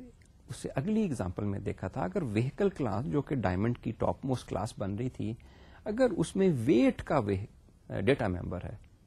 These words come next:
کہ وہیکل کا ویٹ کیا ہے، اور پھر یہی ڈائمنڈ شیپ ہائرارکی بن رہی ہے، تو لازمی بات ہے ایمفیبیس وہیکل جو ہے اس وہیکل کا ایک اپنا ویٹ ہے، اس کے پارٹس کا سم کر کے،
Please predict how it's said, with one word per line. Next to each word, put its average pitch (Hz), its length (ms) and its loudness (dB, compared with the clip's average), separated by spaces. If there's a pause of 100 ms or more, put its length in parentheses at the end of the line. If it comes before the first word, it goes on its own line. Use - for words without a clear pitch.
(480)
کہ 202 100 8
وہیکل 131 360 4
کا 202 220 0
ویٹ 233 260 4
کیا - 200 -6 (100)
ہے، - 60 -16 (1200)
اور 160 200 0
پھر 254 160 6
یہی 202 280 10
ڈائمنڈ 123 380 6
شیپ - 260 -6
ہائرارکی 101 380 0
بن 90 180 -4
رہی 104 220 -6
ہے، 104 120 -6 (680)
تو 240 60 -2
لازمی 208 460 0
بات 135 320 0
ہے 151 220 0
ایمفیبیس 226 880 0
وہیکل 113 380 -2
جو 131 180 0
ہے 87 260 -2 (460)
اس 214 140 0
وہیکل 135 380 4
کا - 120 -2
ایک 233 160 0
اپنا 226 240 2
ویٹ 190 300 0
ہے، 247 60 2
اس 214 140 2
کے 233 120 0
پارٹس 190 400 0
کا 220 120 2
سم 226 280 0
کر - 180 0
کے، - 160 -4